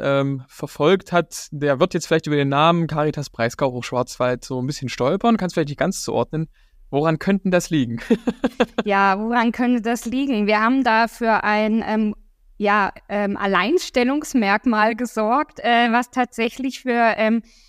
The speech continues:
Speaker 2: mediales Interesse gesorgt hat. Ja, wir sind, ähm, mit der erste, ähm, Caritas-Verband, der in die Insolvenz gegangen ist, Ende letzten Jahres, ganz offiziell im Dezember,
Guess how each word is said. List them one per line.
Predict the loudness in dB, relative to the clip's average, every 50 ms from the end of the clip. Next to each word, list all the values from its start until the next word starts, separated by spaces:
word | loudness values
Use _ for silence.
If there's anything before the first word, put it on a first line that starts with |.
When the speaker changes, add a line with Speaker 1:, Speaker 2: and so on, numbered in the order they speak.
| _ _ -2
Speaker 2:
mediales | 0 2 2 2 2 2 4 6 6 6 6 4 0 -2
Interesse | -2 -2 -2 0 0 0 0 0 -2 -4
gesorgt | -6 -4 -2 0 0 0 0 0 -4
hat. | -4 0
Ja, | 4 4 4 4
wir | 4 2
sind, | 0 0 -2 -2 -2 -4 -4
ähm, | 0 2 2 2 4 2 2 0 0
mit | -2 -2 2
der | 2 2 4 4
erste, | 2 4 4 2 2 0 -4 -2 -2 0 0 0 0 0
ähm, | 2 2 2 2 2 0 0
Caritas-Verband, | 2 2 2 2 0 -2 0 2 2 2 2 -2 -8 -6 -4 -2 0 2 2 2 2 0 0 0
der | 2 4 4 4
in | 4 2
die | 0 0 0
Insolvenz | 0 0 0 0 -2 0 0 0 0 0 -2
gegangen | -4 -6 -2 0 0 0 0 -2
ist, | -4 -4 -6 -8 -8 -6
Ende | -2 0 0 2 2 4 4 4
letzten | 4 2 0 0 -2 -6 -4 0 2
Jahres, | 4 4 4 4 2 2 0 -2 -2 -4 -8 _ -20 -20 -20 _ _ -20 -14
ganz | -8 -6 -6 -4 -4
offiziell | -6 -6 -6 -8 -8 -2 2 2 4 4 4
im | 2 2 0 0 0
Dezember, | 0 0 0 -2 -2 0 2 2 4 4 4 4 4 2 4 2 2 2